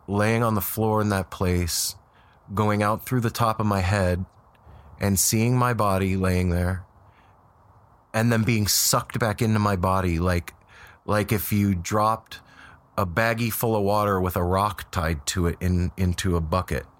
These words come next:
of water, just being sucked back into my body and then floating back out through the top of my head and being sucked back in over and over and over and over and over again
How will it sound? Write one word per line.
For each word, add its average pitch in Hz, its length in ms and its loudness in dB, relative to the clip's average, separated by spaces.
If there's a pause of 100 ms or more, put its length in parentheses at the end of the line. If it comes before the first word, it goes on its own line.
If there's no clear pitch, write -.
(100)
of 80 120 -4
water, 82 460 0 (460)
just - 200 -4
being 110 160 0
sucked - 440 0
back 110 200 0
into 104 160 2
my 98 140 2
body 85 420 0 (400)
and 98 180 2
then 95 260 2 (520)
floating 107 520 -2
back 107 260 0
out 113 220 0
through 110 100 -2
the 92 60 -10
top 107 240 -2
of - 40 -6
my 104 140 0
head 113 240 0
and 87 120 -2
being 82 180 -2
sucked - 560 -2
back 90 260 -2
in 85 240 0 (380)
over 101 480 -2
and 90 180 -2 (120)
over 98 480 0
and 98 180 -2 (100)
over 98 440 0
and 98 240 -2
over 98 400 0
and 95 100 -2
over 98 340 0
again 85 340 -2